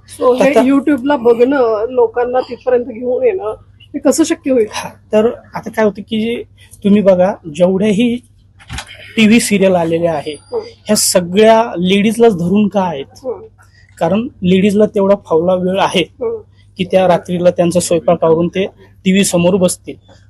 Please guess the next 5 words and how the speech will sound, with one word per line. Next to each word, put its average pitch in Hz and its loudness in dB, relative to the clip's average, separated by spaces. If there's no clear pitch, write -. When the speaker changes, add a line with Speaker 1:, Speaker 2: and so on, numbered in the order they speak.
Speaker 2:
त्यामुळे 190 2
आपणही 214 0
एक 214 -2
लेडीजच्या 202 0
संदर्भात 185 0